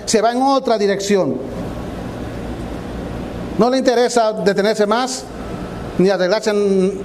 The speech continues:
nada, lo que ha visto que tal vez estaba mal, se va. El simple oidor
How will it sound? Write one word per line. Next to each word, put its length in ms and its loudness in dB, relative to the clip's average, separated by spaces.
nada, 400 4
lo 120 0
que 100 2
ha 60 4
visto 260 2
que 100 2
tal 160 2
vez 80 2
estaba 240 2
mal, 280 0
se 160 4
va. 140 2
El 180 2
simple 520 2
oidor 480 0